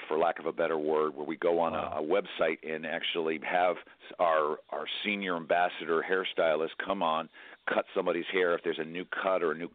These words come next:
Speaker 1: color or style, um, we actually get on, post it, and then we get bombarded with hits, uh, through that, through that website w-, from not only our stylists, but, you know, stylists from other brands as well. Uh, so we really try to stay ahead of the curve, uh,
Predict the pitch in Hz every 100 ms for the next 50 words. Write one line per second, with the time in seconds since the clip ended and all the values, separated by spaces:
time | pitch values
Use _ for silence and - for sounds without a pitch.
0 | - 92 92 90 80 78 - 92 92 78
1 | 76 - - - 76 80 82 101 95 87
2 | - 78 90 92 87 85 78 - 120 117
3 | - 87 - - - - 90 92 90 80
4 | 82 90 82 90 92 90 78 78 101 104
5 | - - 85 80 76 87 76 80 76 _
6 | - - - - 90 82 80 95 - 90
7 | 82 67 76 85 - - 90 80 92 117
8 | 113 95 - 80 98 104 - 90 82 85
9 | - - 90 - _ 95 82 - 101 95
10 | 90 90 85 92 71 87 87 80 78 71
11 | 82 - - - 82 80 - 87 92 90
12 | 95 117 110 - 98 87 - 90 85 87
13 | - - 98 85 82 - - - - -
14 | 87